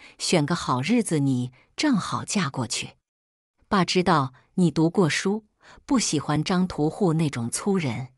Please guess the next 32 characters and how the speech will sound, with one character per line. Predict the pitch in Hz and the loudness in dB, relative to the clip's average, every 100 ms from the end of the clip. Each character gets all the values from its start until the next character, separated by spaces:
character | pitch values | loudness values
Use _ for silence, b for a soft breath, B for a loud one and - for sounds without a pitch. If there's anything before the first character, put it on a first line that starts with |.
| _ _ _ _ _ _ | _ _ _ _ _ _
人 | - 196 214 | 2 4 6
家 | 226 202 | 4 0
胡 | - 180 | 0 -2
会 | - 277 208 | 0 -2 -2
计 | - 175 143 B B | 0 -2 -2 B B
今 | - 214 202 | 2 6 6
年 | 147 160 | 4 0
还 | 175 147 | -2 -4
不 | 143 | -2
到 | 160 139 | -2 -2
三 | - 214 208 | -2 0 0
十， | - 143 123 131 B B B B | 0 -2 -4 -6 B B B B
戴 | 202 175 | 0 2
个 | 165 | 0
眼 | 156 131 131 | 0 0 0
镜 | 202 165 | 0 0
文 | 135 135 160 | 0 -2 0
绉 | 180 180 | 0 0
绉 | 202 196 | 0 0
的， | 160 - _ _ _ _ | -2 -6 _ _ _ _
跟 | 196 175 | 4 4
你 | 139 | 4
多 | 127 185 | 2 0
配。” | 208 - 185 - _ _ _ _ _ _ _ | 0 -4 -6 -8 _ _ _ _ _ _ _
多 | 339 370 | 4 4
么 | 285 | 4
贴 | - 254 | 2 0
心 | 240 269 | 2 4
的 | 233 | 4
说 | 185 190 175 | 2 0 -2
辞 | - 139 | -2 -4
啊！ | 131 - | -4 -6